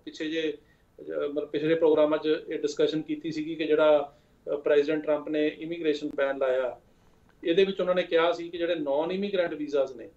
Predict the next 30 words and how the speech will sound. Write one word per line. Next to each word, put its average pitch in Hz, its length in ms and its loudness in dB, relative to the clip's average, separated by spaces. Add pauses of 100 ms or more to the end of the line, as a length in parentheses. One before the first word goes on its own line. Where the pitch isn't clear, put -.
(440)
ਜਿਵੇਂ 147 200 -2
ਕਿ 151 200 -2
H 151 140 -6
one 156 180 0
visa 147 260 0
ਹੋ 143 140 0
ਗਿਆ, 143 160 2
ਐਲ 143 360 -2
ਵਨ 147 180 0
ਹੋ 139 180 -2
ਗਿਆ, 143 340 0
ਜਾਂ 139 400 -6
student 156 420 -4
visa 147 280 2
ਹੋ 139 120 0
ਗਿਆ, 147 120 2
ਜਾਂ 147 120 0
student 156 300 -2
visa 151 280 -4
ਤੇ 151 100 2
ਜਿਹੜਾ 151 160 4
ਵਰਕ 139 220 2
ਪਰਮਿਟ 147 300 0
ਓ 143 120 2
ਪੀ 147 120 -6
ਟੀ 151 120 -4
ਪ੍ਰੋਗਰਾਮ 143 440 2
ਆ, - 20 0
ਉਹ 165 140 2
ਮਿਲਦਾ, 143 480 -2